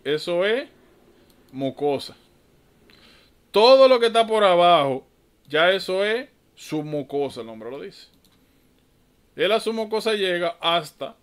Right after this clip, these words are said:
este segmento que se ve totalmente diferente a la submucosa. Entonces esto es músculo. Eso es como una manera fácil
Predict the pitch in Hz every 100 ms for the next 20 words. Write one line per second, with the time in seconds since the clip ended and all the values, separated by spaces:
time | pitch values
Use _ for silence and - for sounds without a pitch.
0 | _ 127 135 160 151 165 165 160 151 151
1 | - 127 127 135 139 147 151 151 156 156
2 | 156 160 170 180 175 151 170 - _ 120
3 | 123 123 120 120 - 208 - - _ _
4 | _ _ _ _ _ _ _ _ _ _
5 | _ _ _ _ _ _ _ _ _ _
6 | - 120 113 151 185 233 - 123 143 175
7 | - - - _ _ _ _ _ _ _
8 | _ _ _ _ _ _ _ _ _ _
9 | _ _ _ _ _ _ _ _ _ -
10 | - 160 151 151 147 139 131 123 127 123
11 | 127 110 107 107 - 110 92 - -